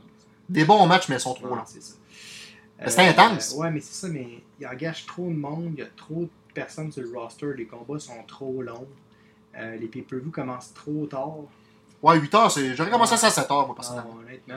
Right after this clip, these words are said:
Speaker 2: là, tu fais ça.
Speaker 1: La W W E
Speaker 2: Moi,
Speaker 1: commence à
Speaker 2: c-,
Speaker 1: sept
Speaker 2: moi,
Speaker 1: heures.
Speaker 2: ce que je pense, là, c'est que la W W E vont laisser faire les petits cons, là, qui ont pas beaucoup d'expérience, parce qu'on s'entend-tu que, euh,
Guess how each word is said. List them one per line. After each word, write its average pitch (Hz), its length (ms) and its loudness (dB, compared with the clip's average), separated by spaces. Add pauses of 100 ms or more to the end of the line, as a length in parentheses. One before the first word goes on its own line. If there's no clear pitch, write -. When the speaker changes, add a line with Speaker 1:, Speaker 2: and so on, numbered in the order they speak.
Speaker 2:
là, 135 80 -16
tu - 120 -20
fais 117 120 -14
ça. 185 220 -10 (840)
Speaker 1:
La 135 100 -4
W 220 260 2
W 220 140 6
E 165 60 6
Speaker 2:
Moi, 247 120 8
Speaker 1:
commence 151 240 6
à - 40 0
Speaker 2:
c-, 143 100 -2
Speaker 1:
sept 156 80 -2
Speaker 2:
moi, 156 140 2
Speaker 1:
heures. 190 60 -4
Speaker 2:
ce - 80 -12
que 139 120 -8
je - 160 -10
pense, 165 360 -10
là, 160 120 -8
c'est 127 160 -12
que 113 340 -10 (880)
la 113 140 -12
W 147 280 -4
W 139 420 -2
E 156 40 -2
vont 127 160 -8
laisser 123 300 -10
faire 156 180 -6
les 131 140 -8
petits - 160 -20
cons, 156 320 -12
là, 156 80 -10 (360)
qui - 80 -16
ont 117 60 -10
pas 139 140 -10
beaucoup 135 240 -10
d'expérience, 127 640 -12
parce 113 180 -18
qu'on 120 160 -18
s'entend-tu 123 540 -14
que, 143 120 -8
euh, 113 540 -14